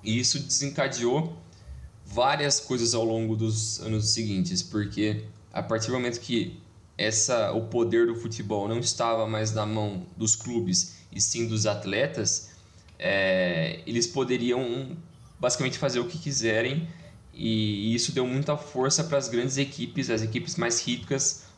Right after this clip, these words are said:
do futebol europeu, porque eles não precisavam mais, é,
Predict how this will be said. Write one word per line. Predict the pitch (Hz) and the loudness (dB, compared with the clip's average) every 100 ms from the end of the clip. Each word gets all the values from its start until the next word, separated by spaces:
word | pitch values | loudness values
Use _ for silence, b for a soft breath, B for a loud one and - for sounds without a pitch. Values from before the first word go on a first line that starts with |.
| - | -6
do | 120 | -4
futebol | - - 113 120 | -4 -4 0 2
europeu, | 147 165 135 117 - B B B B - - | 2 2 2 0 -2 B B B B -20 -8
porque | 101 | -2
eles | 107 | 0
não | 120 | 0
precisavam | 117 - - 127 127 139 | 0 -2 0 2 2 2
mais, | 139 123 117 117 - - - - - - - - - - | 0 2 2 2 0 -4 -20 -20 -20 -20 -20 -20 -20 -4
é, | 101 92 85 76 | 2 2 2 0